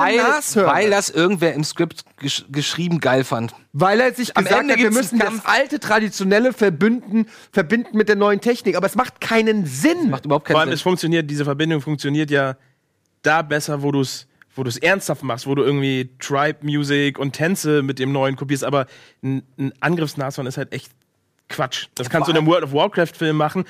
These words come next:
Speaker 3: und selbst da ist es lächerlich.
Speaker 1: Ja, vor allem am Anfang,
Speaker 3: Aber
Speaker 1: am Anfang geht ja hier T-, T'Challa einmal so die ganzen Kumpels ab, so, seine ganzen Kollegen da, die von den anderen Stämmen, und dann ist er irgendwann so auf so einem Feld und dann an so einem, an so einem Zaun
Speaker 3: Ja.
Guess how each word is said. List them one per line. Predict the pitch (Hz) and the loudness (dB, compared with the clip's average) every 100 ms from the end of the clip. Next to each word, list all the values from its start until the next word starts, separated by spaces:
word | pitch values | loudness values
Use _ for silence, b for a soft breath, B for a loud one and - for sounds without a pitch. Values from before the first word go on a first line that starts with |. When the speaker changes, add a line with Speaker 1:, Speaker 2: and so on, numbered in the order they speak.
| B | B
Speaker 3:
und | 147 | 0
selbst | 160 127 | 2 2
da | 165 165 | 0 0
ist | |
es | 147 135 | -2 -8
lächerlich. | 123 131 110 | -8 -6 -4
Speaker 1:
Ja, | |
vor | 143 180 | -2 0
allem | 196 202 | 0 0
am | 151 | 0
Anfang, | 190 269 185 180 | 0 0 0 0
Speaker 3:
Aber | 135 135 | -2 0
Speaker 1:
am | |
Anfang | 170 233 180 185 | 0 0 0 0
geht | 170 170 | 0 0
ja | |
hier | 160 165 156 147 - | 2 2 2 0 -6
T-, | - | -8
T'Challa | 131 160 185 165 | -6 -2 2 2
einmal | 139 165 156 143 143 156 | 2 0 0 -2 -10 -6
so | 156 | -4
die | 151 | 0
ganzen | 147 151 156 | 0 0 -2
Kumpels | - 208 143 - | -2 2 2 0
ab, | 165 | -6
so, | 139 180 202 | -2 0 0
seine | 143 147 | 0 -2
ganzen | 147 151 | -2 -2
Kollegen | - 165 180 185 | 0 2 4 4
da, | 180 | 0
die | 165 143 | 0 -2
von | 151 | -2
den | 147 | -2
anderen | 147 147 | -2 -4
Stämmen, | 151 - 151 190 | -2 -2 0 0
und | |
dann | 147 143 | 0 -2
ist | 156 | -2
er | 147 | 0
irgendwann | 143 170 151 151 | 0 0 0 -2
so | 147 | -4
auf | 131 135 | -6 -6
so | 135 | -4
einem | 127 | -4
Feld | - 151 175 151 | -2 0 0 0
und | |
dann | 139 139 b b b | -4 -4 b b b
an | - 135 | -8 -2
so | 131 | 0
einem, | 123 123 _ _ | 0 -4 _ _
an | 127 | -6
so | 123 | -4
einem | |
Zaun | 120 - 170 196 | -2 0 2 4
Speaker 3:
Ja. | 139 135 | 4 2